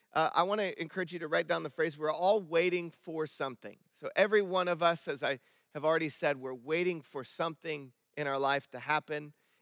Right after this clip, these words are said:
It might be good to kinda think through, what is that thing that I'm waiting for? And as I'm waiting, this is also another important point worth writing down, waiting is a window of time.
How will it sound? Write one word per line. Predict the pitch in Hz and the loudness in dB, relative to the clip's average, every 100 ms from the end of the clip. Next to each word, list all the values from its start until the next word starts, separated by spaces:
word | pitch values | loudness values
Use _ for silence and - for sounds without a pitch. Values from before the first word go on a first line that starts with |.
| - | -4
It | 170 | 0
might | 202 | 0
be | 190 | 0
good | 147 180 160 | -4 -4 -4
to | |
kinda | 151 185 156 | -6 -6 -6
think | - - 196 185 | -8 -6 -6 -6
through, | _ - 170 143 | _ -10 -8 -2
what | 175 | -2
is | 247 202 | -2 0
that | 185 - | 0 -2
thing | - 165 160 | -6 -6 -6
that | 139 | -6
I'm | 131 131 123 - _ _ _ - | -6 -6 -10 -20 _ _ _ -10
waiting | 135 147 135 107 | -2 0 -2 -8
for? | - 113 90 _ _ _ _ _ _ _ _ | -16 -16 -16 _ _ _ _ _ _ _ _
And | 165 175 - | -2 -2 0
as | 196 285 262 | 2 2 4
I'm | 214 180 156 | 4 2 0
waiting, | 165 165 120 113 156 180 | 2 2 2 -6 -8 -14
this | 165 180 | -14 -12
is | 156 | -4
also | 175 185 - 170 147 147 - | 2 2 2 -2 -2 -4 -8
another | 143 143 147 143 | -4 -2 0 -2
important | 131 117 139 127 147 | -4 -10 -8 -8 -12
point | - 131 127 - _ _ _ _ _ - | -14 -10 -10 -12 _ _ _ _ _ -4
worth | 139 143 | -2 -2
writing | 147 143 170 | 0 0 0
down, | 143 123 120 117 _ _ _ | -6 -6 -6 -10 _ _ _
waiting | 135 156 226 233 175 156 160 - | -6 2 2 2 -2 -4 -12 -10
is | 160 | -6
a | 139 | -6
window | 131 165 190 175 151 135 | -6 -4 -4 0 0 0
of | 127 | -4
time. | - 143 107 - | -8 -8 -8 -10